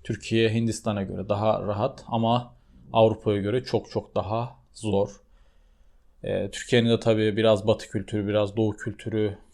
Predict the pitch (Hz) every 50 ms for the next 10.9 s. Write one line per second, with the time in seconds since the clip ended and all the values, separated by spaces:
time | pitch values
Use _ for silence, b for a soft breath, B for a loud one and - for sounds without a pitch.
0 | - - 107 104 104 98 - - 127 - - - - b b b b - 110 107
1 | 104 101 101 104 101 - - 117 110 110 101 113 107 107 104 104 101 98 - 123
2 | 120 117 - - 110 110 104 104 104 101 - - 117 120 120 - - - 117 117
3 | - - - _ _ _ _ _ _ _ _ _ _ _ _ _ - 123 117 110
4 | - - 110 101 101 107 110 - 127 123 135 156 147 139 135 - - 147 139 131
5 | 127 123 123 123 117 110 101 - - 117 - - - - 135 147 151 - - -
6 | - 127 117 104 107 101 98 98 98 101 101 - 104 104 - - 147 160 - -
7 | b b b b b b b b b - - - - 196 190 190 180 190 175 165
8 | 175 165 160 160 156 147 156 151 143 139 156 143 143 139 131 131 - 143 135 -
9 | - 135 127 127 123 123 - 127 117 113 123 120 113 - 123 117 - - - -
10 | - - - - - - 113 107 104 110 98 - - 117 - - - -